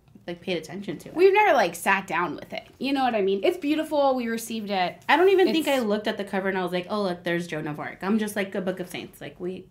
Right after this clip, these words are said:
Speaker 2: That's
Speaker 1: cool.
Speaker 2: beau-, it's
Speaker 1: It's a beautiful book.
Speaker 2: Yeah.
Speaker 1: The artwork in there is crazy.
Speaker 2: Anyway, here she is on the cover. Also, is Megan here? Look at all those fleur-de-lis. Anyway, this is a signal grace for Megan.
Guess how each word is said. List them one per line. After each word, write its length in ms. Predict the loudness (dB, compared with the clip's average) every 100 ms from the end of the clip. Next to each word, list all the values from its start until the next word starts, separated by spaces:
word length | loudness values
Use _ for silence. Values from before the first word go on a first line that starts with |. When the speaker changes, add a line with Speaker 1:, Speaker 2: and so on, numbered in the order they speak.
| _
Speaker 2:
That's 180 | -6 -4
Speaker 1:
cool. 120 | -2
Speaker 2:
beau-, 60 | -2
it's 180 | -2 -2 -4
Speaker 1:
It's 200 | -2 0
a 100 | 0
beautiful 540 | 0 0 0 0 -2
book. 280 | 2 0 2
Speaker 2:
Yeah. 260 | 4 2 4
Speaker 1:
The 80 | 4
artwork 460 | 4 0 0 -2 -2
in 100 | -2
there 160 | 2
is 280 | 2 0 -6
crazy. 480 | -20 -10 -4 -4 0
Speaker 2:
Anyway, 320 | 2 4 4
here 160 | 2 -2
she 200 | 0 0
is 140 | 0
on 160 | 0 -2
the 60 | -2
cover. 480 | -4 -4 -4 -6 -8 _ _ -6
Also, 300 | -4 2 2
is 160 | 2
Megan 320 | -2 -4 -4 -4
here? 260 | -4 -4
Look 160 | -8 -8
at 60 |
all 100 | -6
those 220 | -6 -6 -8
fleur-de-lis. 640 | -10 -10 -10 -10 -10 -14 -20 _
Anyway, 800 | 2 4 4 2 0 0 -2 -4 -6
this 200 | -10 -10
is 120 | -12
a 60 |
signal 320 | -14 -14 -14 -14
grace 420 | -14 -16 -20 -20
for 140 | _ -16
Megan. 320 | -14 -14 -16